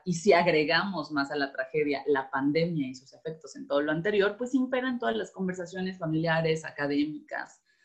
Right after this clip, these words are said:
cotidianas. Pues quiero partir advirtiendo que el Estado mexicano actualmente está inserto en una lógica distinta a la teorizada, a la que se planteó en el llamado proyecto de modernidad.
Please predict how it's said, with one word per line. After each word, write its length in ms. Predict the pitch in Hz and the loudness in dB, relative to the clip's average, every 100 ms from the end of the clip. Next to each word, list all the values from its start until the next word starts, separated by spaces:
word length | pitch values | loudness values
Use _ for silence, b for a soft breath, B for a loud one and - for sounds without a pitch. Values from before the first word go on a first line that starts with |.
| b b | b b
cotidianas. 720 | - 160 147 143 127 - - _ b b b b _ | -6 -4 -2 0 0 -2 -10 _ b b b b _
Pues 160 | - 240 | -4 0
quiero 240 | 320 349 | 2 4
partir 380 | 190 170 196 208 | 2 2 4 4
advirtiendo 720 | 190 160 156 180 170 165 185 | 2 0 0 -2 0 0 0
que 160 | 165 147 | 2 2
el 80 | |
Estado 240 | 151 196 196 | 0 -2 -4
mexicano 840 | 165 165 - 170 170 165 240 - _ _ - - | -4 -8 -2 -2 0 -2 -4 -12 _ _ -16 -16
actualmente 840 | - 202 190 190 180 170 165 180 | 2 4 4 2 0 2 0 0
está 220 | - - | -4 0
inserto 460 | 160 165 180 170 165 | 2 2 2 -2 -2
en 80 | 151 | -2
una 160 | 151 | 0
lógica 400 | 143 143 - - | 0 -2 -8 -10
distinta 540 | 139 143 - 147 143 143 | -8 -10 -4 -2 0 -2
a 140 | - 139 | -2 -6
la 160 | 127 | -4
teorizada, 720 | 139 135 135 - 147 139 131 - | -2 -2 -4 -2 0 0 -4 -8
a 80 | |
la 80 | 139 | -10
que 140 | - - | -10 -12
se 100 | 156 | -10
planteó 600 | - 139 147 143 160 151 | -8 -2 -2 0 0 2
en 100 | 147 | 2
el 120 | 139 | -2
llamado 440 | 131 139 139 135 - | -2 2 2 0 -4
proyecto 440 | 139 139 - 135 | -4 -4 -6 -8
de 60 | 131 | -4
modernidad. 640 | 135 131 127 - - - | -4 -6 -6 -10 -10 -16